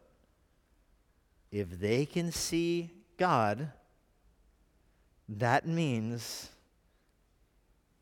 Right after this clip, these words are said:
God can see them. Sigmund Freud,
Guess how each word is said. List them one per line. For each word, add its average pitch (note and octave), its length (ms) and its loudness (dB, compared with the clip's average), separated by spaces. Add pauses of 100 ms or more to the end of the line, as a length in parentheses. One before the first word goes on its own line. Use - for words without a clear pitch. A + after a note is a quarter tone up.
(680)
God A2 260 2
can G2+ 140 -4
see G2 220 -4
them. E2 240 -6 (3500)
Sigmund B2 400 -2
Freud, A#2+ 400 2